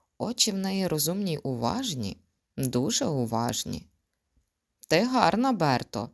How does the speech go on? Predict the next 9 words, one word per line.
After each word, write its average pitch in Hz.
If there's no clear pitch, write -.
каже 117
вона 127
раптом, — 190
"і 143
дуже 190
щира, -
мені 202
це 196
подобається". 139